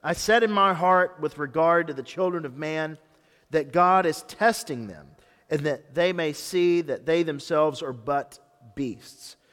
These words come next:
For what happens to the children of man and what happens to the beasts is the same. As one dies, so dies the other. They all have the same breath, and man has no advantage over the beasts, for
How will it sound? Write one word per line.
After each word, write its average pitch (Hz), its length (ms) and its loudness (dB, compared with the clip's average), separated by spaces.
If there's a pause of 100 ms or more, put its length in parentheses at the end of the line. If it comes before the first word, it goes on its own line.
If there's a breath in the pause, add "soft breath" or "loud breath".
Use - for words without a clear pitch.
(140 soft breath)
For 156 100 -2
what 170 200 2
happens 196 480 -6
to 202 100 -4
the 185 100 -4
children 190 380 -2
of 175 100 -4
man 170 300 -4
and 151 80 -6
what 165 140 -2
happens 160 420 -6
to 165 100 -8
the 156 100 -10
beasts 139 520 -10
is 156 300 -6
the 151 100 -14
same. 117 540 -10 (680 soft breath)
As 180 320 2
one 196 300 -2
dies, 160 640 0
so 208 320 0
dies 175 420 2
the 156 160 0
other. 120 320 2 (680 soft breath)
They 131 120 0
all 165 200 6
have 175 220 0
the 165 80 -8
same 170 360 -2
breath, 170 440 0 (420)
and 139 240 -4
man 170 280 -2
has 151 220 0
no 175 380 2
advantage 165 500 -2
over 156 280 0
the 147 80 -6
beasts, 135 600 -8 (360)
for 143 160 -8